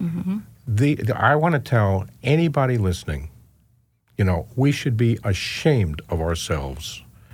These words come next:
Speaker 2: as a society and a country to be demonizing these fantastic people.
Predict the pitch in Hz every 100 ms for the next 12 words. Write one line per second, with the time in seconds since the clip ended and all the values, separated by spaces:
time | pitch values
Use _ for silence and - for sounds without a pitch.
0 | - - 92 82 - - - 107 123 123
1 | 131 - 90 82 - - 107 - 76 71
2 | 78 - _ _ - 104 92 80 113 123
3 | 117 92 92 87 92 90 92 - - -
4 | 87 95 95 98 95 - - 82 82 -
5 | - 104 95 - 95 - - 87 80 76
6 | 73